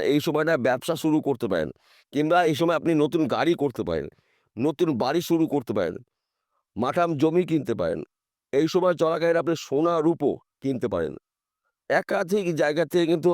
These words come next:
আপনার জন্য শুভত্বগুলো অপেক্ষা করছে। তাই শুভ সময়টাকে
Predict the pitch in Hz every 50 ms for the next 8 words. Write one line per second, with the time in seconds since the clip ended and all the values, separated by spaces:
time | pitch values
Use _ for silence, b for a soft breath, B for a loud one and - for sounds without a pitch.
0 | - - - 123 - - 131 147 147 131 135 127 117 87 - _ _ _ - -
1 | - 151 147 147 160 170 - - 170 151 151 175 175 175 - - - 120 120 -
2 | 120 101 101 80 76 90 - - 90 127 135 - - - - 131 135 143 170 185
3 | 180 165 - - 131 143 160 165 170 147 156 147 - 98